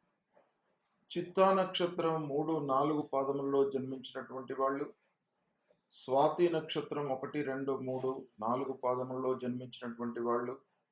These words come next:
విశాఖ నక్షత్రం ఒకటి, రెండు, మూడవ పాదంలో జన్మించినటువంటి వాళ్ళందరూ కూడాను తులారాశి కిందికి వస్తారు. అంతేకాకుండా శాస్త్రం లోపల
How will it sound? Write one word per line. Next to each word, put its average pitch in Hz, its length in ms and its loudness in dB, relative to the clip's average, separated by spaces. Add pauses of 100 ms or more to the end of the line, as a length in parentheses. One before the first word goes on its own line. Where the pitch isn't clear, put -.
(760)
విశాఖ 180 480 2 (220)
నక్షత్రం 156 500 -2 (140)
ఒకటి, 143 260 -4 (120)
రెండు, 135 260 -2 (680)
మూడవ 127 360 0 (100)
పాదంలో 117 420 2 (100)
జన్మించినటువంటి 113 880 -4
వాళ్ళందరూ 107 540 -2
కూడాను 113 320 -4 (680)
తులారాశి 143 600 4
కిందికి 117 400 -6
వస్తారు. - 440 -8 (1600)
అంతేకాకుండా 170 840 4 (1500)
శాస్త్రం 196 600 6 (160)
లోపల 160 320 2